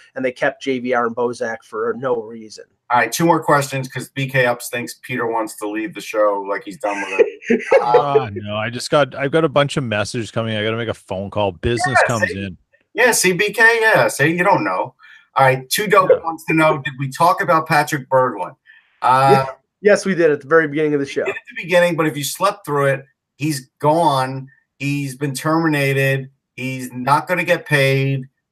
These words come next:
Speaker 2: Could he still play in the N H L? Sure. I think what'll have to happen, though, is he might have to fire his agent because of everything that went on. Because now if you're another team that wants to pick up Patrick Berglund, how do you know if this is gonna happen again or not? I would,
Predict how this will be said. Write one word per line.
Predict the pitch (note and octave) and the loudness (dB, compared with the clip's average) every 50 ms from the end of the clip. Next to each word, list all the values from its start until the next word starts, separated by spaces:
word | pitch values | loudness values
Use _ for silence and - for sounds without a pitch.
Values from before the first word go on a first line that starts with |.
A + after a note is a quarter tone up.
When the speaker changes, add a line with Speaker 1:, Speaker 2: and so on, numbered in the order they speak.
| _ _ _ | _ _ _
Speaker 2:
Could | - D#3+ E3 | -2 0 2
he | E3 D#3 | 2 2
still | - - G3 G3 F#3+ | 0 0 0 -2 -2
play | F#3+ G#3+ G#3 G#3 | 0 0 2 2
in | G3+ | 2
the | G3+ G3+ | 0 -2
N | G3 G3 | -2 -2
H | G3 G3 - - | -2 -4 -2 0
L? | F#3+ F#3 F#3 | 0 0 0
Sure. | - - - - D3+ D3+ D3+ D3+ D3+ D3 D3 C#3+ C#3 - _ _ _ _ _ | 0 -2 -2 0 2 2 4 4 4 4 2 0 -4 -10 _ _ _ _ _
I | - B2+ C#3 | -2 -2 0
think | C3+ F3 E3 D3+ | 0 -2 0 0
what'll | E3+ D#3+ D#3 D3 | 2 2 4 4
have | D#3 D#3 D3+ - | 2 2 0 0
to | D3 | -4
happen, | C#3 D#3 D#3 D#3 D#3 D#3+ D#3 C#3+ | -2 0 0 -2 -2 -2 -4 -2
though, | C#3 C3+ C3+ C3 B2+ | 2 2 2 2 2
is | B2+ C3 C3 C3 C3 B2+ B2+ - _ | 2 0 0 0 -2 -4 -6 -12 _
he | _ _ C#3+ | _ _ -4
might | C#3+ D3 D3 D#3 D#3 | 0 0 0 0 0
have | D#3+ D3+ - | -2 -4 -6
to | - C#3 | -8 -6
fire | - D3 C#3+ C#3 C#3 C3+ C3 | 0 2 4 4 4 2 0
his | B2+ B2 B2+ | -2 -2 -2
agent | C3 C3 C3+ B2+ B2 B2 A#2+ - - _ _ _ _ _ _ _ | -2 -2 -4 -6 -6 -6 -8 -8 -10 _ _ _ _ _ _ _
because | B2 B2 - D3 C3+ C3+ B2+ B2 - - _ | -18 -6 2 4 4 4 4 2 -6 -8 _
of | B2+ B2 - - - C3+ | -6 -6 -6 -10 -4 -4
everything | D3 D3 D#3+ D3+ D3+ D3+ | 0 0 0 0 0 0
that | D3+ C#3+ C3+ C#3 | 0 0 0 0
went | C#3 C3+ C3+ | 0 0 2
on. | C#3 C#3 C#3 C3+ C3+ | 2 2 2 2 0
Because | - - - C#3+ C3 C3 | -6 -8 -6 -6 -6 -2
now | C#3 C#3+ C#3+ | 0 0 0
if | C#3+ C#3+ | 0 0
you're | D3+ D3 | -2 0
another | D3 D#3 E3 F3+ E3+ | 2 2 2 0 0
team | - - F3+ F3 E3+ | -2 -4 -6 -2 -2
that | F3+ F3 | 0 0
wants | C#3+ D3 C#3+ | 0 -2 -2
to | - C3+ | -4 -10
pick | B2 - D3 C#3 D#3 | -6 -6 -4 0 0
up | D#3 D3+ - | -2 -2 0
Patrick | D3+ C3+ B2 B2+ - C3+ C3+ | -2 -2 -2 -2 -6 -6 -2
Berglund, | B2+ A#2+ A#2+ A#2+ - A#2+ B2 A#2+ A2+ - - _ _ _ _ _ _ | -2 0 0 0 -2 -2 -2 -2 -4 -8 -18 _ _ _ _ _ _
how | - C#3 D3+ | 0 0 2
do | D#3+ E3+ | 2 2
you | F3 E3+ | 0 2
know | D#3+ D#3+ D#3+ D#3+ | 2 4 4 4
if | D#3 - | 2 0
this | D3+ D3 C#3 | -2 -4 -4
is | - - | -4 -4
gonna | - C#3 B2 | -2 -2 0
happen | B2+ D3 D3 C#3+ D3 D3+ C3+ | 2 2 0 0 0 -4 -2
again | C3 C3 B2+ A#2+ | 0 0 0 0
or | A#2 A#2 | 0 -2
not? | A#2 A2+ A2+ A2 - - - _ _ _ _ _ _ - | -2 0 0 0 -2 -4 -10 _ _ _ _ _ _ 2
I | C#3 D#3+ F3+ | 2 2 4
would, | F#3+ G3 E3 - - | 2 2 0 -2 -10